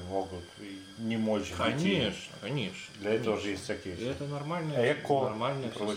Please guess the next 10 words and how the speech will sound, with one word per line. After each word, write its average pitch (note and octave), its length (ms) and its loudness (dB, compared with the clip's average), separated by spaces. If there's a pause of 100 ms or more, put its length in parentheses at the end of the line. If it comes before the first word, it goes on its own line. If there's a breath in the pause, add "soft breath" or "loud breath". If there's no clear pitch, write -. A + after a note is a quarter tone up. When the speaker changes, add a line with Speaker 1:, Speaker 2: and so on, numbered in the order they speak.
Speaker 2:
совершенно B2+ 340 -4 (100)
тема. C#3 180 -4
Вообще, G3 400 2 (400 loud breath)
как B2+ 200 0
бы, A#2 100 4
если, A#2+ 320 2 (320)
если A#2 240 -2
вас C3 240 2
это A#2+ 160 -2
устра-, A#2 420 0